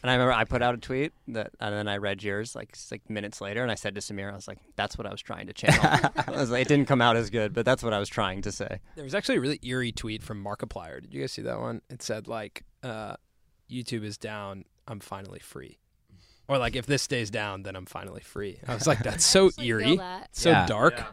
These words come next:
Speaker 2: I like it.
Speaker 3: Yeah, I, I read it, and I was like, "I feel you, Mark."
Speaker 1: Yeah.
Speaker 2: Yeah.
Speaker 3: <laughs>
Speaker 2: I mean, uh, it's hard 'cause, I mean, that's what you asked for. That's what you
Speaker 3: Right.
Speaker 2: got into. But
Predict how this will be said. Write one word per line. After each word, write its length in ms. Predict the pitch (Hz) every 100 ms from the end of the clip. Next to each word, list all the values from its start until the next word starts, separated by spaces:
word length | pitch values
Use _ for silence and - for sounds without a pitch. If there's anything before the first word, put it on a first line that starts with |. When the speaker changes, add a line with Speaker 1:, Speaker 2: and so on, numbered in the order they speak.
| - - -
Speaker 2:
I 100 | 110
like 280 | 113 101 95
it. 260 | 98 98 143
Speaker 3:
Yeah, 320 | 151 180 170
I, 120 | 147 180
I 100 | 160
read 200 | 147 160
it, 100 | 254
and 80 | 180
I 80 | 165
was 100 | 151
like, 160 | 131 - _ _
"I 60 | -
feel 280 | - 110
you, 100 | 104 95
Mark." 380 | 95 101 - - -
Speaker 1:
Yeah. 360 | 147 147 135 120
Speaker 2:
Yeah. 360 | 98 98 85 - 143 -
Speaker 3:
<laughs> 260 | - - -
Speaker 2:
I 120 | 104
mean, 280 | 107 113 107
uh, 400 | 101 101 92 92 - _ _ _ - _ -
it's 200 | 107 98
hard 240 | 95 92
'cause, 100 | -
I 120 | 87
mean, 120 | 85 82
that's 180 | 85
what 160 | 87 85
you 300 | 80 82 80 _ _ _ _
asked 280 | 80 82 -
for. 220 | - -
That's 180 | - 92
what 80 | 90
you 60 | 85
Speaker 3:
Right. 120 | 110
Speaker 2:
got 100 | 82
into. 320 | 80 - 82 87 _ _ _ _
But 260 | - 87 87